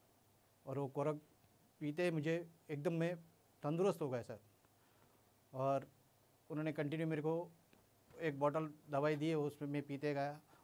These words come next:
उसके बाद दो बार मेरे को injection भी लगाए। तो सर अभी मैं बताऊँ कि मैं एक गोली नहीं खाता हूँ,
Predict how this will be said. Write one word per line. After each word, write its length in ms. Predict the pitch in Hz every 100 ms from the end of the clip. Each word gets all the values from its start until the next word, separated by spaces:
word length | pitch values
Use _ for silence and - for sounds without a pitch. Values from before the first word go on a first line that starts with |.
| -
उसके 180 | 127 139
बाद 160 | 143
दो 200 | 131 143
बार 180 | 139 143
मेरे 180 | 139 139
को 60 | 139
injection 400 | 131 135 165 160
भी 80 |
लगाए। 280 | 139 120 127 - _ - - - - - -
तो 340 | 147 147 156 151
सर 240 | 185 185
अभी 180 | 180 175
मैं 180 | 180 156
बताऊँ 300 | 160 175 180
कि 100 | 185
मैं 140 | 175
एक 240 | 170 175 156
गोली 220 | 156 185
नहीं 140 | 180
खाता 200 | 135 123
हूँ, 160 | 110 101